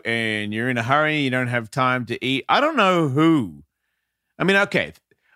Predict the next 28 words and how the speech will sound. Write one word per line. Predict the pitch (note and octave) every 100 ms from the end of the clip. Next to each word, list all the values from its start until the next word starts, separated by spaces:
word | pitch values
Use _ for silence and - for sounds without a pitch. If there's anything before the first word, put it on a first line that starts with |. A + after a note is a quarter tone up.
| _
I | G#3+
know | D4+ C4+
a |
couple | - G3 D#3+
people | C3+ D3 C3 C#3 C3+
that | A2 G2
have, | G#2+ A#2 F#2+
like, | F#2 E2+ -
those | G#2 E2+ E2
pre-, | - B2 G2 -
pre-, | B2+ B2+
prepared | C3 A#2+ C#3 C#3 C#3 G#2+
meals | B2+ C3 C3+
that | A2+
they | G#2+ G2+
prepare | G#2+ A#2+ B2
for | A#2
themselves | G2 F#2+ - B2 A#2+ G#2
in |
the | G#2
morning, | G#2 A#2+ C3 C3 C3 - - -
and | G#2 A#2
then |
they | A2 G#2+
have | B2+ C3 B2+
those | B2+ B2+ B2+
every | A#2 G#2+
day, | B2 A#2+ A#2+ A#2+